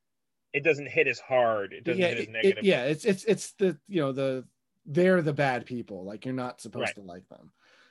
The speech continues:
Speaker 2: So
Speaker 1: Yeah.
Speaker 2: it's funny and gratifying to watch them be miserable and fail.
Speaker 1: Yeah.
Speaker 2: Not that Frasier's anywhere near that dark.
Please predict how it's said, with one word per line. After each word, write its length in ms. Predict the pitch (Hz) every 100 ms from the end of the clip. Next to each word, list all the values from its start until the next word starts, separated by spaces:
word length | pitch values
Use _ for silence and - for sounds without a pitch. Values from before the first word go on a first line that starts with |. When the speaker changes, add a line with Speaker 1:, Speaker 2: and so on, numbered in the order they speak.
| _
Speaker 2:
So 120 | - 160
Speaker 1:
Yeah. 40 |
Speaker 2:
it's 120 | -
funny 680 | - 208 190 185 165 151 139
and 180 | 143 139
gratifying 580 | 147 139 139 139 123 123
to 80 | 123
watch 320 | 117 113 -
them 220 | 120 113
be 280 | 107 117 113 -
miserable 520 | 135 120 113 113 104
and 120 | 101
fail. 300 | 101 92 85 - _ _ _ 131
Speaker 1:
Yeah. 160 | 120
Speaker 2:
Not 220 | 196 220 220
that 320 | 214 208 -
Frasier's 460 | - 202 185 180 175
anywhere 320 | 175 160 151
near 320 | 156 156 139
that 260 | 131 123 -
dark. 400 | 113 101 -